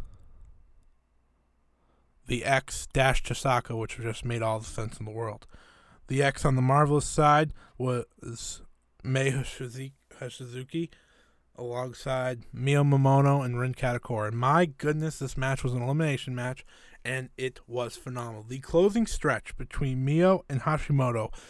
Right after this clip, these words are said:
was some of the best wrestling you will see all year. The intensity, the speed, the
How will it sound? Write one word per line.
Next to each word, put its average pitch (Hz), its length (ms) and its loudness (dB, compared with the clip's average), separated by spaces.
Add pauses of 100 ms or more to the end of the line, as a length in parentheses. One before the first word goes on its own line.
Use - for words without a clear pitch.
(140)
was 123 140 -2
some 160 160 4
of 151 40 2
the 147 80 0
best 165 380 6
wrestling 156 340 4
you 131 160 2
will 123 100 -2
see 120 240 -6
all 104 180 -4
year. - 260 -12 (1300)
The 143 520 -4 (2250)
intensity, 160 960 0 (960)
the 156 120 4
speed, - 680 2 (1800)
the 135 600 0